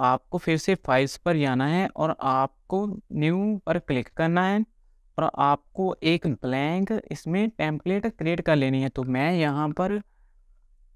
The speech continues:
इसकी विड्थ लूँगा फ़ाइव थाउजेंड और इसकी हाइट मैं ले लेता हूँ यहाँ पर सेवन थाउजेंड। तो पिक्सेल्स में ले लेता हूँ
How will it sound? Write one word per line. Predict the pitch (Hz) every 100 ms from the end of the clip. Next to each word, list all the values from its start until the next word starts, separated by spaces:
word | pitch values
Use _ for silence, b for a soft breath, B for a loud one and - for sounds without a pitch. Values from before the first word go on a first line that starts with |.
| _
इसकी | 151 - 175
विड्थ | 139 143 175
लूँगा | 170 170 175 180 180 - _ - - - -
फ़ाइव | - 120 120 151
थाउजेंड | 156 151 202 208 226 _ _ - _ _ _ - _ _ _ _ _ _ _ _ _ _ -
और | 156 170
इसकी | 156 - 180 170
हाइट | 135 135 147
मैं | 165 165
ले | 147
लेता | 139 139 - 143
हूँ | 147 143
यहाँ | 135 143 147
पर | 175 104 -
सेवन | - 123 143 185 - 135
थाउजेंड। | 110 101 104 104 - - _ - - - - - - - - - - - - _ _
तो | 147
पिक्सेल्स | - 147 - 180 180
में | 180
ले | 160 151
लेता | 151 143 151
हूँ | 175